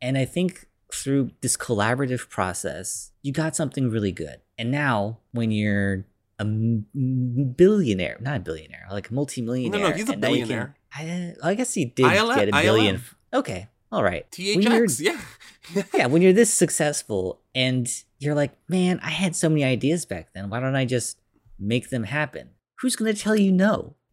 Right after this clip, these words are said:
Speaker 2: I still blame it on him.
Speaker 1: <laughs> Who's gonna
Speaker 2: I still, I think, look, man, if it ain't broke, don't fix it. 'Cause I'm sure a lot of filmmakers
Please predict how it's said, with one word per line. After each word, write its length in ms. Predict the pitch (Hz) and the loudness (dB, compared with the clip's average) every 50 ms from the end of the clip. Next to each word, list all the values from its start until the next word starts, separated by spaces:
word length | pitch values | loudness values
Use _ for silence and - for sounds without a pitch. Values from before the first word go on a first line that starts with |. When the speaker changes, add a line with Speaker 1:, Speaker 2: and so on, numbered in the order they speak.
| _ _ | _ _
Speaker 2:
I 120 | - 147 160 | 2 2 2
still 180 | 156 - 160 | 2 -2 -4
blame 240 | 131 120 135 131 127 | -2 0 -2 0 0
it 60 | 127 | -2
on 160 | 123 120 120 120 | -2 -4 -4 -4
him. 260 | 120 120 120 120 117 _ | -6 -6 -6 -8 -10 _
Speaker 1:
<laughs> 80 | _ _ | _ _
Who's 500 | - - - - - - - - 453 - | 4 4 4 4 6 6 8 8 8 4
gonna 120 | - - 135 | 6 2 2
Speaker 2:
I 40 | 135 | 2
still, 300 | 120 - - 139 135 135 117 - | 2 0 0 0 2 2 -2 -2
I 100 | - 139 143 | -2 -2 0
think, 300 | 123 165 156 143 120 - - | 0 0 -2 -2 -2 -2 2
look, 240 | 180 190 180 - - | 4 4 4 4 0
man, 300 | 147 147 143 143 139 139 _ | -2 0 0 0 -2 -4 _
if 160 | - 185 170 | -4 -4 -2
it 60 | 185 | 0
ain't 160 | 202 208 208 180 | -2 -2 -2 0
broke, 240 | 160 165 170 170 - | 0 0 0 0 0
don't 200 | 170 147 139 123 | 0 0 0 0
fix 280 | - 127 113 - - | -4 -6 -6 -6 -14
it. 160 | - - 62 _ _ _ _ | -18 -18 -18 _ _ _ _
'Cause 200 | - 196 190 170 | 2 2 4 4
I'm 160 | 202 208 214 | 4 2 2
sure 480 | - - - 214 196 190 190 196 - - | 0 -2 0 0 2 2 0 0 -2 2
a 120 | - 131 127 | 2 2 4
lot 380 | 127 123 127 131 131 139 143 | 4 2 4 6 6 6 6
of 80 | 156 151 | 4 -2
filmmakers 640 | - - 143 127 120 110 107 101 - 113 113 117 120 | -4 -6 -4 -4 -4 -6 -8 -8 -8 -10 -10 -10 -14